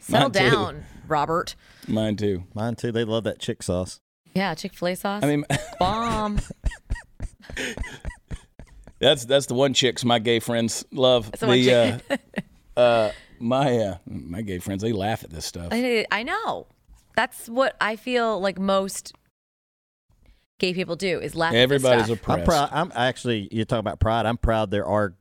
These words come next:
Speaker 3: gay conservatives.
Speaker 1: Yes. Like our
Speaker 3: So.
Speaker 1: friend Ricky Rebel, friend to the show.
Speaker 2: Yeah.
Speaker 1: I mean,
Speaker 2: Ricky's gay.
Speaker 1: Ricky is gay, but he
Speaker 2: <laughs>
Speaker 1: does
Speaker 2: I mean,
Speaker 1: not
Speaker 2: flam-,
Speaker 1: he,
Speaker 2: he's flamboyant.
Speaker 1: he is, but he does not stand by any of this stuff. He thinks it's ridiculous too.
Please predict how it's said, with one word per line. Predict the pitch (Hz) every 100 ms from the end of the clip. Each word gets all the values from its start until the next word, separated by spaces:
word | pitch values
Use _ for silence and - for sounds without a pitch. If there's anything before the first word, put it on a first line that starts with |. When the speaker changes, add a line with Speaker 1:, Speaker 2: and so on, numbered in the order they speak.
| -
Speaker 3:
gay | 107
conservatives. | - 95 - 101 98 80 - - - -
Speaker 1:
Yes. | 202 196 180 - - _ -
Like | 190 -
our | 202
Speaker 3:
So. | 180
Speaker 1:
friend | 208 202
Ricky | 190 202
Rebel, | 196 240 202 131
friend | - 180 160
to |
the | 156
show. | - 165 196 - _ _ - - 269 - _ _
Speaker 2:
Yeah. | 90 104 180 - _ _ _ _ _ - 117 - -
Speaker 1:
I | 185
mean, | 202 185 160
Speaker 2:
Ricky's | 120 175 113
gay. | 104 151 113 -
Speaker 1:
Ricky | 190 294 349 359
is | 302
gay, | 262 381 392
but | 214 226 233
he | 330
Speaker 2:
<laughs> | 370
Speaker 1:
does |
Speaker 2:
I | 127
mean, | 135
Speaker 1:
not | 339
Speaker 2:
flam-, | - 160
Speaker 1:
he, | 156
Speaker 2:
he's | 156 156
flamboyant. | 180 147 143 175 156 233
Speaker 1:
he | 302
is, | - 294 277 185
but | 202
he | 233 302
does | 359 302
not | 311 320 -
stand | 330 320
by | 302
any | 277 311 392
of |
this | 262 196
stuff. | - 139 - -
He | 214
thinks | 294 320
it's | 269
ridiculous | 285 311 320 311 311
too. | 359 403 262